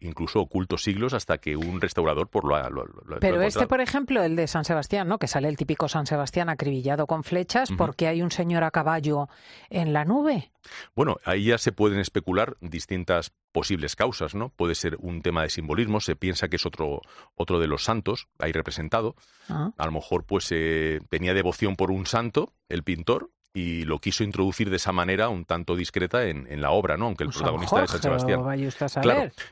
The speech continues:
Speaker 1: exacto, a, a caballo. Eh, en cualquier caso, bueno, esto es un divertimento, ¿no? Y al final, pues también el arte, y, ah, no solo es belleza, que, que, que hay mucha, sino que también los artistas, pues, pueden jugar de alguna manera,
Speaker 2: Mm.
Speaker 1: eh,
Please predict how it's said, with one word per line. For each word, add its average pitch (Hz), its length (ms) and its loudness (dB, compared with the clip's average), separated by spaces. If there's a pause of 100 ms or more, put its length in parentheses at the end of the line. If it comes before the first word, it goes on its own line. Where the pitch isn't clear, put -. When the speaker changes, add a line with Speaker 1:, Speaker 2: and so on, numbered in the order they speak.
(100)
Speaker 1:
exacto, - 420 -4
a, 65 160 -4
a - 40 -8
caballo. 80 360 0 (340)
Eh, 98 200 4
en 92 80 -2
cualquier 107 340 2
caso, 143 400 2
bueno, 113 340 2
esto - 220 -4
es 104 140 -2
un 113 80 0
divertimento, 92 640 0
¿no? 110 120 -4
Y 101 60 0
al 78 100 2
final, 71 320 -8
pues - 180 -4
también 78 240 -4
el 90 120 2
arte, 110 480 0
y, 85 200 -10
ah, - 320 -6
no 85 100 -6
solo 95 220 0
es 98 280 -6
belleza, 92 520 0
que, 71 240 -6
que, 76 260 -8
que - 140 -6
hay 82 80 0
mucha, 90 400 -2 (360)
sino 78 300 -6
que 80 120 -6
también 78 320 -2
los 85 120 -4
artistas, 87 420 -4
pues, - 160 -6
pueden 87 220 -4
jugar 82 440 -2
de 80 100 -10
alguna 80 240 -6
manera, 78 340 -2
Speaker 2:
Mm. 69 140 -4
Speaker 1:
eh, 76 280 -4